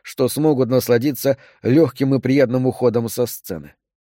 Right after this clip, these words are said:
Декстер не стал менее осторожным, как это происходило с большинством людей его сорта, но он и не казался излишне осмотрительным. Однако этот фатализм, покорность судьбе были буквально написаны на его лице.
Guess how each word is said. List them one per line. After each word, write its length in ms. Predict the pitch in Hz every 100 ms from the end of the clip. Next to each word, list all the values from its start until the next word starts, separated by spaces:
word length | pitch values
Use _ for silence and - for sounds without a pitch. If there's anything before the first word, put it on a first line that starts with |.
| _ -
Декстер 440 | 175 151 - 147
не 160 | 147 135
стал 300 | - 175 107
менее 300 | 107 107 107
осторожным, 600 | - 120 151 127 101 90
как 180 | 104 -
это 160 | 104
происходило 640 | 98 113 - 107 104 139 123
с 60 | 101
большинством 720 | 123 113 127 120 - 135 120
людей 360 | 123 113 135
его 180 | 127 131
сорта, 420 | 120 127 98 104 - - _ _ -
но 280 | 113 170
он 80 | 196
и 180 | - 170
не 120 | 180
казался 580 | - 175 127 147 143 160
излишне 500 | 131 123 127 - 135
осмотрительным. 920 | 123 135 131 117 104 - 104 101 107 _ _ _ _ _ -
Однако 420 | 90 151 156 147
этот 420 | - 160 147 117
фатализм, 760 | - 101 95 107 160 113 90 - _
покорность 720 | 120 110 151 135 123 113 -
судьбе 460 | 104 87 92 160 143 - - _ -
были 280 | - 165
буквально 600 | 143 120 - 143 143 135
написаны 680 | 131 127 - 131 156 139 131
на 60 | 123
его 240 | 120 113
лице. 440 | 120 110 - 92